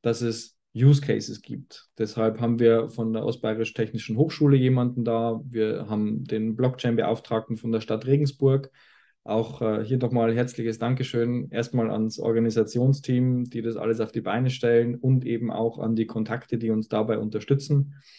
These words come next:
Und ist, denke ich, auch immer, immer ganz wichtig, alle Sparten zu betrachten. Also es, äh, wir haben es eingangs ja auch schon gesagt, es geht ja nicht jedem darum,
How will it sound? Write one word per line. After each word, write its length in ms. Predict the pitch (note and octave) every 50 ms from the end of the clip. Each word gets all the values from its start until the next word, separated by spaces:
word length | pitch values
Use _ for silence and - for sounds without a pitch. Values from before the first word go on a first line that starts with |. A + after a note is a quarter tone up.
| - - - - - _ _ _ _ _ _ _
Und 200 | - A#2+ A#2+ B2
ist, 160 | A#2+ A#2+ - -
denke 200 | C3 C3+ C#3+ D3+
ich, 140 | C#3 D3
auch 160 | B2+ B2+ A#2+ -
immer, 420 | C#3 C3+ C3+ C3 B2+ B2+ B2 B2 -
immer 240 | C#3 C3+ C3 B2+ B2
ganz 280 | B2+ A#2 A#2 A2 A2+
wichtig, 520 | B2 C#3+ C#3 - - A#2+ A2 A2 - _ _ _ _ _ _ _ _ _ _ _ _ _ _ _ _ _ _ _ _ _ _ _ _ _ _ _
alle 280 | - A2 A#2+ C#3 D3+ D3
Sparten 760 | C#3 - - - - B2 C3+ C3 C#3 B2+ G#2+ G#2 - - - _
zu 160 | - - A#2+
betrachten. 680 | A#2 A#2+ A#2 - - A2+ A#2 - - - G#2+ F#2+ F#2 F2
Also 260 | - G2+ G#2 A2 A2+
es, 280 | A2 G#2+ - - - A#2
äh, 320 | A2 G#2+ G#2+ G#2+ A2 A#2 B2 - - - -
wir 160 | - B2+ A#2 A2
haben 120 | A2+ A#2
es 100 | A2+ A2+
eingangs 420 | - A2 A#2 B2 A#2 A#2 A#2 A2+
ja 120 | - A2 -
auch 120 | G#2 A#2+
schon 200 | - - B2 A#2
gesagt, 580 | A2+ G#2+ A#2 G#2+ G#2+ A2 A2 - _ - - _ _
es 480 | - - A2 - - - - - - _ _ _ _ _ _ _ _
geht 240 | - B2+ C#3+ D3 D3
ja 140 | C#3+ B2+
nicht 340 | B2 B2+ C#3+ D3+ C#3+ - -
jedem 380 | A#2 A2+ B2 C#3 D3 D3 D3 C#3+
darum, 560 | C#3 C3 B2 B2+ B2+ B2+ C3+ C3+ C3 - -